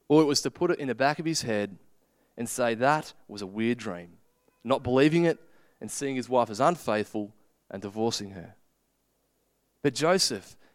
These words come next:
being a man who listened for God, was able to understand that it was from God.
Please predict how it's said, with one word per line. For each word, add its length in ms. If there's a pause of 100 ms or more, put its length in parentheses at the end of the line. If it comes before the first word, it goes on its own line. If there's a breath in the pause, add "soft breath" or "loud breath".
(100)
being 180
a 40
man 320
who 180
listened 460
for 100
God, 540 (640)
was 180
able 220
to 140
understand 420
that 100
it 60
was 320
from 220
God. 340